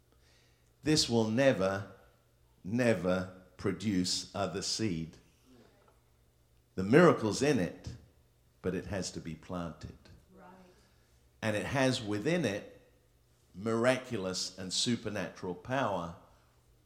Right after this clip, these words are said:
Speaker 1: when it is, when it is
Speaker 2: Yes.
Speaker 1: planted. And the miracle's in the seed, but it has to be planted. And John, Jesus said in John's Gospel,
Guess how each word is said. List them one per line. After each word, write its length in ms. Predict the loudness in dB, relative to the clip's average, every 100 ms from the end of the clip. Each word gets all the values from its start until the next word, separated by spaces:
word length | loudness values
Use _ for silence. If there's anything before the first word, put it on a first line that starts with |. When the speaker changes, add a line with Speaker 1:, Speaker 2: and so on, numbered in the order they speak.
| _ _ _ -14
Speaker 1:
when 380 | -2 4 6 4
it 140 | 0
is, 220 | -4 -6 -10 -18 -16 -2
when 400 | 2 4 2 -4 -4
it 240 | -4 -4
is 340 | -4 -2 -2 -6
Speaker 2:
Yes. 100 | -12 -20 -20 -10
Speaker 1:
planted. 600 | 0 4 4 2 -4 -6 -10 -20 -20 -20 -20 -20 -20 -20 _ 2
And 380 | 6 6 4 -2 -12 -20 -20 _ _ _ _
the 100 | -2
miracle's 600 | 4 10 10 10 8 6 4
in 140 | 4
the 80 | 4
seed, 680 | 6 4 2 0 0 -4 -12 -16 -20 _ _ _ _ _ _ _ _ 2
but 120 | 4
it 100 | 4
has 260 | 2 2 2
to 80 |
be 140 | 0 -2
planted. 600 | -2 -6 -6 -8 -10 -12 -16 -20 -20 _ _ _ -4
And 200 | -2 4
John, 440 | 8 10 8 4
Jesus 420 | 2 4 4 4
said 220 | 4 4 2
in 160 | -2
John's 400 | 2 4 4 2
Gospel, 720 | 4 6 6 2 4 4 2